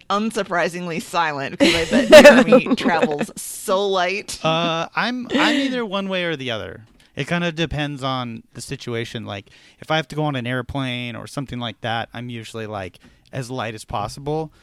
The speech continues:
Speaker 3: When I go on road trips, especially because I have no idea where I'm going most of the time, I, I just f-,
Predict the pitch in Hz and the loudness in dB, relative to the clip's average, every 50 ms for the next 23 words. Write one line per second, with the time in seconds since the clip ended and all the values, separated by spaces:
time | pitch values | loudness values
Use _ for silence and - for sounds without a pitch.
0 | - _ _ - 139 143 156 170 185 190 190 175 165 147 123 120 131 135 151 - | -20 _ _ -4 0 0 0 0 2 0 0 2 0 -2 -2 -2 -2 -2 -4 -4
1 | - 185 190 196 190 - - - - - _ _ 151 - - 156 165 156 - 185 | -2 0 0 0 0 -4 -16 -18 -20 -20 _ _ -12 -10 -6 -6 -6 -4 -4 -6
2 | 175 165 156 - 165 151 139 143 135 131 127 117 123 123 120 120 123 127 135 131 | -6 -6 -6 -8 -8 -6 -4 -4 -4 -4 -6 -8 -10 -12 -10 -8 -6 -4 -4 -4
3 | 127 131 131 123 127 127 120 123 120 110 123 123 127 131 139 139 143 147 - - | -4 -4 -4 -4 -4 -6 -6 -6 -6 -4 -4 -4 -2 -4 -4 -4 -4 -6 -6 -8
4 | 160 156 165 - - 170 165 170 175 180 _ _ _ _ _ _ _ _ - 120 | -8 -8 -10 -10 -10 -10 -10 -10 -12 -14 _ _ _ _ _ _ _ _ -8 -6
5 | 123 131 135 127 104 _ _ - - 131 120 107 110 113 - _ - _ _ - | -6 -4 -4 -6 -8 _ _ -12 -8 -8 -8 -8 -8 -12 -14 _ -20 _ _ -20
6 | - 131 127 120 - 123 110 - _ _ - - - - | -20 -20 -20 -12 -12 -12 -12 -12 _ _ -20 -20 -20 -20